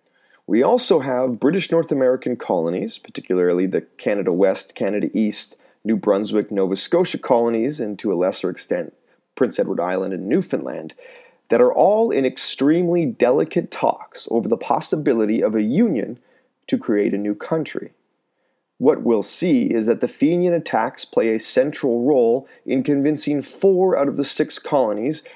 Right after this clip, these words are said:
that it is better to fight together as a country than to attempt to defend themselves as independent British colonies. The first of the Fenian raids occurred in April eighteen sixty-six.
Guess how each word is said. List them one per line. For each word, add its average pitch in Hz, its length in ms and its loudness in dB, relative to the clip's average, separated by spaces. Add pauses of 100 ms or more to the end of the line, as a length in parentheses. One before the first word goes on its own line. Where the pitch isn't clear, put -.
that 120 120 4
it 143 140 2
is 139 160 2
better 180 320 2
to 165 120 -4
fight 151 380 0
together 143 420 2
as 160 120 0
a 156 60 0
country 117 580 0 (340)
than 123 160 2
to 139 140 2
attempt 139 340 0
to 156 60 0
defend 143 400 0
themselves 127 520 0
as 123 140 -2
independent 117 840 -4
British - 320 -4
colonies. - 680 -2 (1400)
The 190 80 0
first - 460 -2
of 147 160 0
the 147 100 4
Fenian 147 420 2
raids 104 420 0
occurred 117 380 0
in 113 140 -2
April 104 360 0
eighteen 98 360 -4
sixty-six. - 960 -4